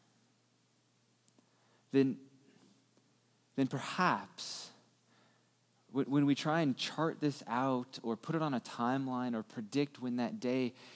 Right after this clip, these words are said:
is coming, when, when we try and, and, and maybe get caught up in the modern state of Israel, the geopolitical state, maybe we are trying to say to Jesus, "I know. If you don't know, then I know."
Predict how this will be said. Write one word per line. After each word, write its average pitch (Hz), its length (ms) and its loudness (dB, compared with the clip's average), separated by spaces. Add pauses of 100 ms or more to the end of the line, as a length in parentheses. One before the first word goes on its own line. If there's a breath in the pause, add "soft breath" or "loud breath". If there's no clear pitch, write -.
(180 loud breath)
is 117 180 -4
coming, 113 540 -6 (560 soft breath)
when, 135 260 4
when 143 120 4
we 139 100 6
try 156 380 4
and, 135 340 2
and, 123 240 0
and 123 160 2
maybe 135 300 6
get 110 340 0
caught - 380 0
up 131 240 6
in 123 80 0
the 117 40 2
modern 123 300 0
state 123 220 -6
of 117 100 -2
Israel, 127 400 -2
the 113 100 0
geopolitical 127 600 -2
state, - 400 0 (340 loud breath)
maybe 175 420 8
we 165 180 6
are 170 100 6
trying 135 540 -2
to 127 120 -8
say 147 540 2
to - 160 -4
Jesus, 117 840 4 (720 soft breath)
"I 135 240 6
know. 104 320 -2 (800)
If 143 160 6
you 240 160 12
don't 254 160 12
know, 202 180 12
then 175 260 10
I 180 280 10
know." 104 300 0